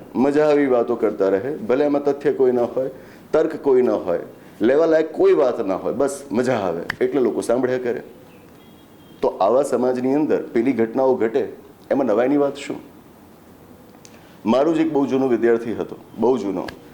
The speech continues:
જો કે હવે મને એને વિદ્યાર્થી કહેવામાં શરમ આવે છે, પણ હતો.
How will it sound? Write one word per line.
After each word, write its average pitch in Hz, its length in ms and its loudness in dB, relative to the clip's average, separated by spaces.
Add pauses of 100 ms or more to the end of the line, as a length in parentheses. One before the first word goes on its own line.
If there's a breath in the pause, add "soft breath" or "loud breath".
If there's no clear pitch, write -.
(320 loud breath)
જો 110 140 0
કે 135 100 0
હવે 139 180 2
મને 139 200 2
એને 139 100 0
વિદ્યાર્થી 127 420 0
કહેવામાં 127 380 2
શરમ 117 300 0
આવે 196 260 2
છે, - 320 -12
પણ 120 180 0
હતો. 120 280 -2